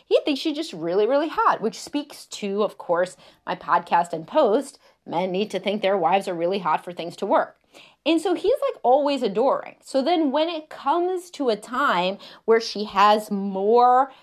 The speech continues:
you know, bandwidth, more hours in the day, et cetera, 'cause the kids aren't so little anymore, you know, what does she do? Sometimes she gets new clothes. Sometimes she gets, um, to the gym when she didn't used to be able to go. Sometimes she gets new makeup, or she decides to do something totally different to her hair,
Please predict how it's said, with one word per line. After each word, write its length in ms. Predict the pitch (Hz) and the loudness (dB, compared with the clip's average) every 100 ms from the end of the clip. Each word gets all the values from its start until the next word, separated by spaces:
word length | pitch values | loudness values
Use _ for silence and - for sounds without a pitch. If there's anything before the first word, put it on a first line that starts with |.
| _ - | _ -10
you 160 | 277 | -6
know, 320 | 403 277 247 233 | -2 2 4 2
bandwidth, 1040 | 175 170 214 262 220 220 208 202 208 - | 0 0 2 2 2 4 6 6 4 -2
more 320 | 185 185 196 - | -2 2 2 0
hours 420 | 170 196 220 220 | 0 2 0 -2
in 100 | 208 | -4
the 80 | 170 | -2
day, 360 | 190 190 190 | 0 2 2
et 120 | 175 | 0
cetera, 360 | - 175 190 185 | 0 0 2 0
'cause 100 | 185 | 0
the 100 | 165 | -10
kids 220 | 190 190 | -8 -6
aren't 240 | 170 170 - | -6 -6 -8
so 160 | 190 | -6
little 300 | 160 202 196 | -2 -2 -2
anymore, 480 | 185 185 180 190 185 - - _ - | -2 -2 0 0 -2 -12 -20 _ -4
you 140 | 247 | 0
know, 200 | 240 214 - | 2 2 0
what 220 | 233 - | 0 0
does 140 | 320 311 | 0 -4
she 180 | 302 | 0
do? 360 | 254 466 381 175 | 2 2 2 0
Sometimes 500 | - 277 277 311 294 | -2 -4 -2 -4 -4
she 140 | 294 208 | -4 -6
gets 300 | 180 - 240 | -8 -8 -4
new 160 | 302 | -4
clothes. 600 | 311 - 403 381 254 180 | -4 -4 -2 0 0 -2
Sometimes 480 | 180 175 180 202 208 | -4 -8 -6 -6 -6
she 140 | - | -8
gets, 300 | 196 165 180 - - - _ | -2 -2 -2 -6 -20 -20 _
um, 540 | 190 202 202 202 202 - | 2 4 4 2 -4 -6
to 140 | - 226 | -4 0
the 120 | 240 | 0
gym 560 | 202 302 403 330 233 | 0 2 2 2 0
when 160 | 180 175 | 0 -2
she 160 | 185 196 | -2 -6
didn't 300 | 180 180 175 | -4 -6 -6
used 180 | 185 - | -8 -6
to 60 | |
be 180 | 175 180 | -2 0
able 180 | 170 170 | 0 0
to 160 | - 180 | -4 -2
go. 300 | 175 143 131 | 0 0 -2
Sometimes 420 | 151 147 160 175 | -8 -10 -10 -10
she 80 | 180 | -6
gets 260 | 220 226 | -6 -4
new 140 | 269 277 | -4 -2
makeup, 460 | 269 302 294 202 | -2 0 0 0
or 80 | 180 | -4
she 120 | - | -10
decides 400 | 170 - 165 170 - | -16 -4 -2 -2 -6
to 40 | |
do 140 | 180 | -16
something 320 | 185 196 208 208 | -10 -6 -6 -2
totally 320 | 254 247 247 | 0 2 2
different 360 | 247 262 254 | 0 -2 -6
to 120 | 285 277 | -4 -4
her 140 | 294 | -4
hair, 340 | 359 349 185 | -2 2 0